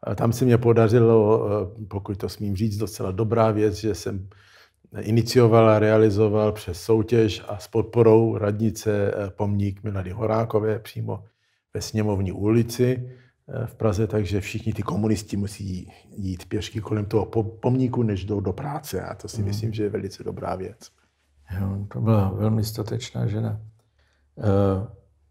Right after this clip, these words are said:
Speaker 2: ale to je právě ta otázka. Proč víc lidí, kteří jsou šikovní, schopní, čestní, nejdou do politiky? Proč tam nechávají prostor, eh, pro ty loupežníky?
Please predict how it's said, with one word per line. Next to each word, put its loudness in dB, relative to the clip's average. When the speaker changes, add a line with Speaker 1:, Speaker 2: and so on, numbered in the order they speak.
Speaker 2:
ale 6
to 2
je 6
právě 6
ta 4
otázka. 0
Proč 6
víc 2
lidí, 2
kteří 2
jsou -6
šikovní, 0
schopní, 0
čestní, 2
nejdou 6
do 6
politiky? 0
Proč -6
tam 0
nechávají 4
prostor, 0
eh, 0
pro 0
ty 0
loupežníky? -2